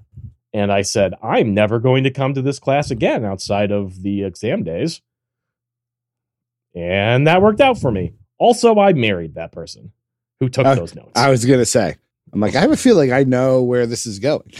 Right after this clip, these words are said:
Speaker 1: This was far before we were ever, um,
Speaker 2: Yes, that's true.
Speaker 1: Yeah. So, yeah. She
Speaker 2: Yeah.
Speaker 1: takes immaculate notes.
Speaker 2: That's good to know. I should have had her go to Math one oh two for me, 'cause I also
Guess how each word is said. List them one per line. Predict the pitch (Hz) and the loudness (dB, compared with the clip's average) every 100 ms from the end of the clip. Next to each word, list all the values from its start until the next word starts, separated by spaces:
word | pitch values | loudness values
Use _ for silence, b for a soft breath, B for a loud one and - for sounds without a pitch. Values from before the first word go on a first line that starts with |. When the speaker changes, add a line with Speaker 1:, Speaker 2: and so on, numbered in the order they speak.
| - | -10
Speaker 1:
This | 147 131 247 | -6 2 4
was | 320 - | 2 0
far | 143 180 | 0 0
before | 170 170 160 151 | 0 0 2 2
we | 143 139 | 0 0
were | 131 | 0
ever, | 135 127 139 120 | -2 -4 -6 -2
um, | 117 | 2
Speaker 2:
Yes, | 180 139 104 - | 2 0 -4 -6
that's | - 120 - | -2 -2 -2
true. | - 180 - _ _ _ _ _ _ _ _ _ | -4 -4 -6 _ _ _ _ _ _ _ _ _
Speaker 1:
Yeah. | 101 113 92 90 - | -8 -6 -6 -12 -6
So, | - 160 143 - - | -2 -2 -4 -10 -4
yeah. | 226 123 _ _ _ _ _ _ - 87 - | -4 -4 _ _ _ _ _ _ -20 -20 -10
She | - | -2
Speaker 2:
Yeah. | 98 | 0
Speaker 1:
takes | 190 202 | 0 0
immaculate | 160 156 139 135 151 151 131 | 0 2 0 -2 -2 -4 -4
notes. | 156 117 - - _ | -6 -6 -10 -20 _
Speaker 2:
That's | - 101 - | -8 -8 -8
good | - 90 - | -4 -4 -4
to | 98 | -4
know. | 123 101 - - | -4 -6 -6 -6
I | |
should | - 110 | -2 -2
have | 87 | 0
had | 101 92 | -2 -2
her | |
go | 92 101 | -4 -2
to | 95 | -2
Math | 95 98 107 | -4 -4 -4
one | 101 | -4
oh | 98 | -4
two | 131 127 | -4 -6
for | 82 80 | -6 -10
me, | 78 | -12
'cause | - 95 101 | -8 -6 -2
I | 104 | -2
also | 98 147 - 78 | 0 -2 -2 -4